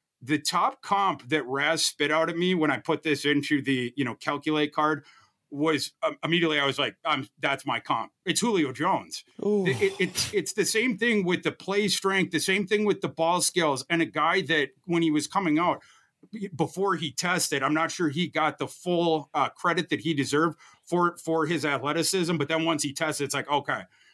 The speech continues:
Speaker 1: And, and, and I think there's a lot of similarities with that. So Julio Jones for Rome Odunze.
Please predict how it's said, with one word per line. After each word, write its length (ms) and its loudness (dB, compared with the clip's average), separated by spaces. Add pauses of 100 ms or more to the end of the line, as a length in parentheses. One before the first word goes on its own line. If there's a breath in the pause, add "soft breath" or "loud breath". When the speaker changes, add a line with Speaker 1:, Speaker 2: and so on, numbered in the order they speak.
(160 soft breath)
Speaker 1:
And, 220 0
and, 180 0
and 200 -2
I 100 0
think 180 2
there's 180 0
a 40 0
lot 200 2
of 60 -2
similarities 520 0
with 100 -8
that. 220 -4
So 100 -6
Julio 340 2
Jones 300 0
for 140 -6
Rome 180 2
Odunze. 460 -4